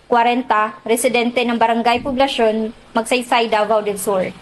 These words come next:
na tinaguri ang top eight most wanted person, regional level sa nasabing lugar. Ayon kay Police Captain Dumangas Junior, naaresto ang suspect sa bisa ng warrant of arrest na inihain ng pinagsamang tauhan ng Magsaysay P N P,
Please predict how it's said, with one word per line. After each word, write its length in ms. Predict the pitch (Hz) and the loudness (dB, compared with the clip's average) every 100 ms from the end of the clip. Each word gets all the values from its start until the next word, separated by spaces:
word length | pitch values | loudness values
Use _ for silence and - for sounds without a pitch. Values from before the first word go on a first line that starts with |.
| - - - - | -20 -20 -12 -2
na 120 | 285 | -2
tinaguri 480 | 311 320 285 285 285 | 0 0 2 2 2
ang 240 | 247 247 | 0 0
top 200 | 240 233 - | -2 -2 -2
eight 160 | 262 | 0
most 320 | 240 240 262 | 2 2 0
wanted 480 | 254 220 226 254 233 | 0 -2 2 0 2
person, 480 | 226 220 220 185 190 - - - | 0 2 0 0 -2 -10 -14 -2
regional 400 | 226 233 247 262 | 0 2 2 2
level 400 | 262 254 247 247 | 2 2 2 0
sa 160 | 247 240 | 0 -2
nasabing 480 | 233 233 220 220 220 | 0 2 2 0 0
lugar. 480 | 202 190 175 - - - - - - - - - | 0 2 2 0 -8 -20 -20 -20 -20 -20 -20 -6
Ayon 400 | 262 269 294 294 | -2 0 2 2
kay 160 | 294 262 | 0 0
Police 320 | 254 233 240 | 0 -2 -2
Captain 360 | 262 240 277 262 | -2 -2 -2 0
Dumangas 480 | 254 226 226 233 208 | 2 2 0 -2 -2
Junior, 520 | 220 208 185 180 185 _ _ - | -2 0 -2 -4 -8 _ _ -2
naaresto 560 | 247 254 254 - 269 | 0 2 0 2 2
ang 80 | 277 | 2
suspect 480 | 294 277 - 254 254 | -2 -4 -2 -4 -2
sa 160 | 247 | -4
bisa 320 | 220 233 262 233 | -4 -2 0 0
ng 160 | 220 | 0
warrant 400 | 220 226 247 247 | 2 2 2 -2
of 80 | 233 | 0
arrest 400 | 214 196 202 - _ _ _ | 0 0 -2 -8 _ _ _
na 160 | 233 247 | -2 0
inihain 560 | 254 262 277 262 285 | 2 2 2 0 0
ng 140 | 294 285 | -2 0
pinagsamang 580 | 262 240 - 233 240 247 | 0 0 2 2 2 0
tauhan 640 | - 214 214 196 196 214 - _ _ - | 0 2 2 0 -2 -8 -16 _ _ 0
ng 120 | 247 | 2
Magsaysay 600 | 262 254 262 269 269 262 | 2 2 0 0 -2 -2
P 160 | 269 247 | -4 -2
N 80 | 240 | -2
P, 320 | 226 214 | -2 -4